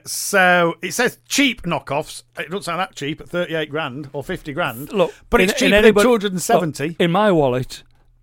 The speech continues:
Speaker 2: thirty-eight grand is not cheap.
Speaker 1: Mm, absolutely.
Speaker 2: Okay.
Speaker 1: But when you compare it to your two seventy,
Speaker 2: Yeah.
Speaker 1: but I remember the kit cars. I always, I still want a kit car.
Speaker 2: I'd love
Speaker 1: I
Speaker 2: to
Speaker 1: still
Speaker 2: build a
Speaker 1: want
Speaker 2: car.
Speaker 1: a kit car.
Speaker 2: I'd love to build one of those.
Speaker 1: Do you know what kit car I would build?
Speaker 2: Go on.
Speaker 1: Uh, a, uh, Ford,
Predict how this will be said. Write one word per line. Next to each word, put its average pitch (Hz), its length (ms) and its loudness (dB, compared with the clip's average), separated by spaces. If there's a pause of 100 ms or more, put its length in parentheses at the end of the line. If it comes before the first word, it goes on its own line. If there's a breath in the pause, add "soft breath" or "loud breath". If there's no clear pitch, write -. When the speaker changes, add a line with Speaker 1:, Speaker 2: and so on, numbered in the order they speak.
(240)
Speaker 2:
thirty-eight 165 580 2
grand 143 280 2
is 135 120 -2
not 147 220 0
cheap. 185 300 6
Speaker 1:
Mm, 220 60 -2
absolutely. 170 640 -2
Speaker 2:
Okay. 151 220 2 (460 loud breath)
Speaker 1:
But 170 100 0
when 220 140 4
you 185 60 6
compare 233 340 4
it 214 80 0
to 214 80 -2
your 214 80 4
two 220 240 0
seventy, 147 600 -2 (320 soft breath)
Speaker 2:
Yeah. 156 220 6
Speaker 1:
but 214 80 0
I - 40 2
remember 269 200 -2
the 240 80 -2
kit - 300 -6
cars. 160 320 2
I 165 140 -8
always, 202 160 -4
I 147 100 -10
still 302 240 0
want 220 120 -4
a - 40 -8
kit - 200 -14
car. 123 280 -10 (200)
Speaker 2:
I'd 151 160 -6
love 196 100 -2
Speaker 1:
I - 40 -6
Speaker 2:
to 254 100 -4
Speaker 1:
still - 20 -2
Speaker 2:
build 254 200 4
a - 40 0
Speaker 1:
want 247 120 2
Speaker 2:
car. 139 100 2
Speaker 1:
a 98 40 -6
kit - 240 -10
car. 175 140 -4
Speaker 2:
I'd 156 40 -2
love 226 140 -4
to 240 80 -10
build 202 180 -2
one 170 120 -6
of 151 80 -6
those. 117 240 -6
Speaker 1:
Do 233 60 -4
you - 40 -2
know 262 60 2
what 269 200 0
kit - 160 -10
car 226 220 -4
I - 20 -2
would 147 180 -6
build? 127 300 -12
Speaker 2:
Go 185 120 0
on. 202 160 -4 (280 soft breath)
Speaker 1:
Uh, 175 380 0 (100)
a, 151 560 -4
uh, 135 360 -6
Ford, 196 520 -2